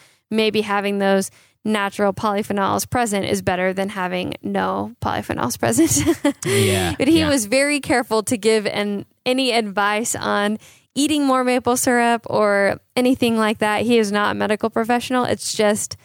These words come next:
Speaker 1: "Hey, we found that in maple syrup, there are things that are good for your body."
Speaker 2: Yeah.
Speaker 1: However, it's still sugar. He,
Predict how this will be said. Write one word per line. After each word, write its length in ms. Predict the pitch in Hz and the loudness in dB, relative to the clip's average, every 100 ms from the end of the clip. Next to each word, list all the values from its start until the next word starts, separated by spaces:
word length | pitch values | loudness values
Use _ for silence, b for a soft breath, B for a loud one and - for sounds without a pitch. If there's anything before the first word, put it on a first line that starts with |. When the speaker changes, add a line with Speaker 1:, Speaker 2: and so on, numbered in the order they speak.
| b b b _ _ _ - | b b b _ _ _ -2
Speaker 1:
"Hey, 200 | 320 277 | 2 4
we 200 | 254 262 | 4 2
found 540 | - 269 233 196 196 | 0 -2 0 0 0
that 240 | 196 202 - - | -2 -4 -2 0
in 240 | 269 262 | 0 2
maple 280 | 262 254 240 | 0 0 -2
syrup, 420 | - 233 202 - | 2 2 2 -4
there 340 | 214 220 240 - | -2 0 0 0
are 220 | 233 233 233 | -2 0 -2
things 480 | - 240 214 208 196 | 0 0 2 -2 0
that 200 | 208 - | -2 0
are 240 | 214 208 202 | 0 0 -2
good 300 | 214 214 196 | 0 -2 -2
for 240 | 208 208 | -2 0
your 120 | 196 | 0
body." 460 | 185 180 180 202 277 _ _ _ _ - | -4 -4 -4 -6 -6 _ _ _ _ -6
Speaker 2:
Yeah. 200 | 98 - _ _ _ _ _ _ - | -6 -6 _ _ _ _ _ _ -6
Speaker 1:
However, 500 | 214 208 240 214 202 | -2 2 0 2 0
it's 200 | - 196 | -2 -4
still 440 | - - 214 196 196 | -4 0 2 2 2
sugar. 560 | - - 196 80 76 240 | -2 -4 -4 -6 -10 -12
He, 460 | - 226 196 - | -6 -2 -2 -4